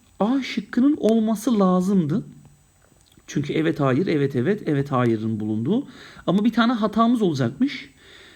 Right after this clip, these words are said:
Ee, buna göre uygun şıkka bakarsak bir hatanın olduğu, şunu görüyorum sadece. Burası evet olsaydı, e, do-, e, normalde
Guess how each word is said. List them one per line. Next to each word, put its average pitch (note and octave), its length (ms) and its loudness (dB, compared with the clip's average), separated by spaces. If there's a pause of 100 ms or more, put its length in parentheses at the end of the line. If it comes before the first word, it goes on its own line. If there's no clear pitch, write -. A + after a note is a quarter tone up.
(140)
Ee, B2+ 340 0
buna G#3+ 140 2
göre A3 320 0 (200)
uygun G3 320 4
şıkka G#3 360 -2
bakarsak G3 520 -2
bir A#3 60 2
hatanın G3 480 2
olduğu, E3 400 0 (460)
şunu B3+ 480 0
görüyorum C#3+ 400 4
sadece. C3 560 -2 (440)
Burası G#3+ 420 2
evet G#3 280 2
olsaydı, D3 560 0 (340)
e, D#3 60 0
do-, D#3 560 0
e, C#3 680 0
normalde F3+ 600 0